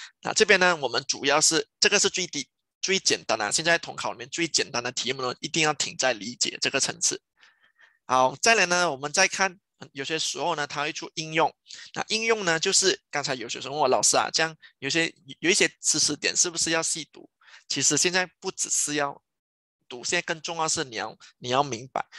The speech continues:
所以你在读的过程中，你有没有一套思路去明白？所以在应用方面呢，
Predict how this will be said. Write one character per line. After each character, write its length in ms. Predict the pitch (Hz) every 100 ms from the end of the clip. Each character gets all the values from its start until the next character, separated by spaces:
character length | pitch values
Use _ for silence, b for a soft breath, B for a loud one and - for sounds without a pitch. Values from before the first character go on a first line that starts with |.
| B
所 140 | -
以 20 | 160
你 60 |
在 160 | 147 214
读 220 | - 131
的 100 | 143
过 120 | -
程 160 | 156 123
中， 200 | - 113
你 60 | 123
有 100 | 120
没 100 | 123
有 60 |
一 40 | 143
套 260 | - 139
思 300 | 127 - 120
路 140 | 139 135
去 140 | -
明 160 | 123 98
白？ 100 | - - - B B B B
所 160 | - 170
以 40 |
在 140 | 165 226
应 200 | 208 214
用 140 | 214
方 160 | 196 175
面 140 | 196
呢， 120 | 165